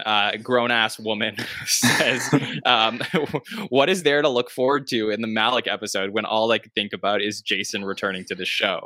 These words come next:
Speaker 1: <laughs> So,
Speaker 2: All right.
Speaker 1: yeah, pitch the listeners. Tell them why they
Speaker 2: Yes.
Speaker 1: should check out this week's episode.
Speaker 2: So I'm definitely looking forward to Jason Sudeikis hosting. So I, I cannot blame you for possibly just skipping ahead and looking forward to his hosting gig. But I will say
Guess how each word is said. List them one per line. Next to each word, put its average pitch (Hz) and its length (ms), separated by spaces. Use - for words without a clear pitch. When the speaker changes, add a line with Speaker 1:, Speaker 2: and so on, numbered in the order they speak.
Speaker 1:
<laughs> 147 80
So, 110 440
Speaker 2:
All 110 120
right. 104 420
Speaker 1:
yeah, - 80
pitch 226 220
the 220 100
listeners. 151 480
Tell 151 140
them 165 140
why 139 140
they 139 80
Speaker 2:
Yes. 139 100
Speaker 1:
should 123 140
check 127 220
out 104 60
this 101 180
week's 107 180
episode. 98 320
Speaker 2:
So 131 420
I'm 127 340
definitely 139 320
looking 135 280
forward 127 380
to 127 80
Jason 123 380
Sudeikis 127 560
hosting. 123 480
So 110 320
I, 104 180
I 101 80
cannot 107 460
blame 110 320
you 117 280
for 104 460
possibly 107 640
just - 200
skipping 107 380
ahead 104 340
and 104 100
looking 107 240
forward 110 360
to 113 260
his 113 180
hosting 113 300
gig. 117 180
But 113 100
I 107 120
will 135 300
say 95 580